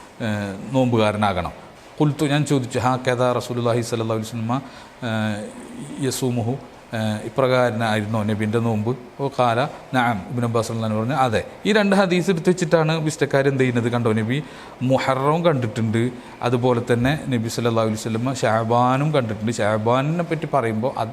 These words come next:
മറ്റു മാസങ്ങളിലേക്കാൾ കൂടുതൽ ഷാബാനെ നബി പ്രത്യേകം ശ്രദ്ധിച്ചിരുന്നു എന്നുണ്ട്.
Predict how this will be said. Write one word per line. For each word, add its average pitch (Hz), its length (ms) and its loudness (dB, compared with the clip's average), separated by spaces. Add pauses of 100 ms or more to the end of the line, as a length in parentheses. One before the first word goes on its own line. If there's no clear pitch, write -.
മറ്റു 120 220 -6
മാസങ്ങളിലേക്കാൾ 127 1200 -2
കൂടുതൽ 147 340 2
ഷാബാനെ 113 500 0
നബി 113 200 -4
പ്രത്യേകം 117 600 2
ശ്രദ്ധിച്ചിരുന്നു 101 600 -4
എന്നുണ്ട്. 98 260 -4